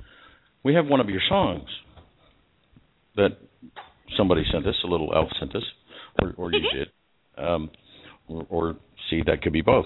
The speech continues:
Speaker 1: It could be a synonym. Um, which one do I have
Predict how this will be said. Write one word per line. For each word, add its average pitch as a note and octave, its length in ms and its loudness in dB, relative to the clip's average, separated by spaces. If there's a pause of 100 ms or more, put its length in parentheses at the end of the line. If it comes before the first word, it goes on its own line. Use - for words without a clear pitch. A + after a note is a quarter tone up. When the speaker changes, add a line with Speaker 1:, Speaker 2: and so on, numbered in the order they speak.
Speaker 1:
It C#2+ 120 -8
could C#2+ 140 -4
be D2 80 -2
a C#2+ 120 -2
synonym. G2+ 340 0 (580)
Um, B2 420 4 (2250)
which G#2+ 180 -16
one B2 160 -8
do G2 100 -6
I C#2+ 120 -6
have F2+ 160 -6